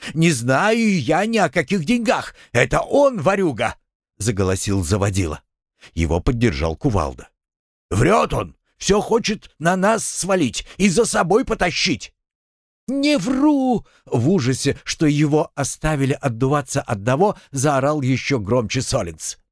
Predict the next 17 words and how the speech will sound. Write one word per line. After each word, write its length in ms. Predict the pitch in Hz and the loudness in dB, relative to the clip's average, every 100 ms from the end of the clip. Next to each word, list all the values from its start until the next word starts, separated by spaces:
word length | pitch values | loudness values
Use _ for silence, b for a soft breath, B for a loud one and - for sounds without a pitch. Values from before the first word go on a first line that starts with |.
| _ _ - | _ _ -10
"Хранителем 1040 | - - 185 220 220 247 240 - 196 202 | -8 -4 0 2 2 0 -6 -4 -4 -4
клянусь, 520 | - 233 208 208 - - B _ | -2 0 2 2 0 -8 B _
не 180 | 302 | 0
вру! 380 | 262 294 226 110 - _ b | 2 2 2 -2 -10 _ b
Я 280 | 208 214 214 | 0 2 0
знаю, 500 | 135 175 180 139 139 | -2 -4 -2 -2 -2
куда 460 | - 214 156 123 - | 0 2 2 0 -2
они 260 | 147 147 | -4 -2
положили 540 | 135 156 151 139 170 185 | 0 2 2 2 0 0
деньги!" 500 | 170 196 123 135 - _ _ _ _ B | 0 0 -2 -4 -6 _ _ _ _ B
Страшила 640 | - - 101 95 135 131 101 | -10 -4 0 0 2 0 2
поднял 420 | 135 135 110 107 | 2 2 0 -2
парня 420 | - 127 110 107 | 0 -2 0 -4
с 100 | - | -4
пола 320 | - 113 98 | -2 2 2
за 220 | 90 135 | 2 2
ухо 380 | 185 151 165 175 | 2 2 2 2